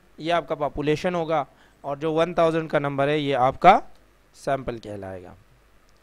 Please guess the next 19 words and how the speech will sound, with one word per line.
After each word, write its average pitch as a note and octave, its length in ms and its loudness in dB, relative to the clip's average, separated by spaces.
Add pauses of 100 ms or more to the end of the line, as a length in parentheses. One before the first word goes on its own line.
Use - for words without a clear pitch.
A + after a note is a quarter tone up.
(1040)
अब G#3 120 0
अगर A3 200 -2
दूसरी A3 320 -6
मिसाल G3 320 0
पे F3+ 120 -6
देखें D#3+ 320 -6
कि F3+ 100 -8
household F3+ 480 0
in F3+ 180 -8
Karachi C#3+ 400 -2
who E3 160 -4
have D#3 200 -2
death D#3 240 -4
of - 60 -14
at C#3 160 -10
least D#3+ 260 -8
one D3+ 120 -2 (100)
family C3+ 240 -2
member, A#2 340 -6